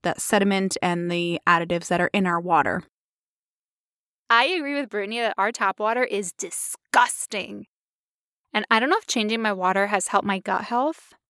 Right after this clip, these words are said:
Speaker 2: but I do know, like Brittany, that it's definitely helped with my stomach aches. And it's also helped with my I C urgency.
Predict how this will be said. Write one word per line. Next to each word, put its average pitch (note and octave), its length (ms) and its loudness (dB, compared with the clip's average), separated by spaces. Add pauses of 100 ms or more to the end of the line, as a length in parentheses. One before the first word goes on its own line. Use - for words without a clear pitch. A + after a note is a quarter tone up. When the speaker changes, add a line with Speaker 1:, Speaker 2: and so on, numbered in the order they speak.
(760)
Speaker 2:
but A3+ 100 2
I A3+ 80 6
do G#3 220 2
know, A3 240 4
like A#3 260 2
Brittany, G#3+ 380 0
that G3+ 360 4
it's - 160 -4
definitely G#3 320 -2
helped G3 260 0
with G3 80 -2
my F3+ 120 -2
stomach B3+ 520 2
aches. - 520 -6 (1160)
And G3+ 600 2 (300)
it's - 240 -6
also D4+ 420 2
helped G#3+ 440 0
with A3+ 100 0
my G#3+ 180 2
I F#3+ 160 2
C A#3 380 -2
urgency. A3+ 880 -4